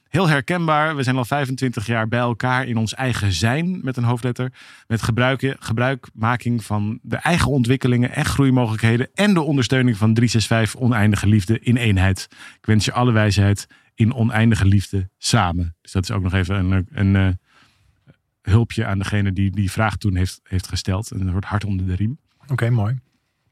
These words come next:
Speaker 1: En, eh, een reactie op onze f-, podcast over, eh,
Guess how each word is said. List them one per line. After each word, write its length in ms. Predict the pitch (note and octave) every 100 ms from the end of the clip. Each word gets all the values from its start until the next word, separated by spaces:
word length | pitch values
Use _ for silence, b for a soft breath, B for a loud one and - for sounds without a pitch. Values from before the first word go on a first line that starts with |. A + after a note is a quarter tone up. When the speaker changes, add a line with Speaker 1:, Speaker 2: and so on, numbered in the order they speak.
| - -
Speaker 1:
En, 420 | C#3+ C3+ C3 C#3 -
eh, 300 | B2 A#2+ A#2+
een 180 | B2 A#2+
reactie 400 | B2 A#2 B2 B2+
op 100 | G#2 - - _ _ -
onze 220 | A2 G#2
f-, 280 | - - - _
podcast 420 | B2+ B2 A#2 F#2+
over, 400 | B2 G#2 G#2 G#2
eh, 200 | G#2 G2